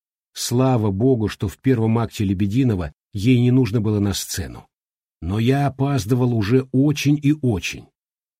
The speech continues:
А однажды к нам в Испанию во времена Майиного руководства Национальным балетом приехал Боря Миссерер, и Майя потащила его с собой по магазинам.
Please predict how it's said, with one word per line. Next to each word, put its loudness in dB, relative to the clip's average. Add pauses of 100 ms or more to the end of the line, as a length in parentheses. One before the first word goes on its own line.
(760)
А 0
однажды 2
к -4
нам 0
в 2
Испанию 0
во -2
времена 2
Майиного 2
руководства -4
Национальным -2
балетом -2 (400)
приехал 0
Боря 4
Миссерер, 2 (340)
и 0
Майя 0
потащила -2
его 4
с -4
собой -2
по -2
магазинам. -2